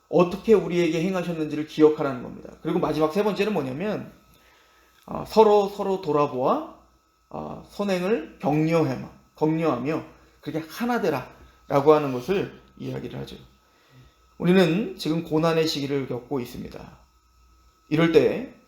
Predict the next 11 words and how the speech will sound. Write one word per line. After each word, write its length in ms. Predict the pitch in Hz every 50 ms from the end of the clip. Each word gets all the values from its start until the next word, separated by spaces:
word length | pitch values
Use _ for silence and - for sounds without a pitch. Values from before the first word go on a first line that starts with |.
| _ _ _
우리는 580 | - 147 147 147 156 156 147 143 156 185 277 - - - _ _
하나님 460 | - 190 196 208 208 208 202 202 196
앞에 480 | 185 - - 202 208 185 135 123 123 -
나를 340 | - - 170 196 262 247 180
의지하지 400 | 156 156 156 170 165 226 220 180
못하고 640 | 143 120 117 - 139 123 131 170 208 294 - - - - _ _
오직 200 | - - - - - - 214
하나님만을 580 | 220 233 233 226 220 214 208 202 190 190 175
의지할 320 | 151 147 139 156 151 156 156
수밖에 300 | - 151 147 143 - 135
없음을, 400 | - - - - 123 127 131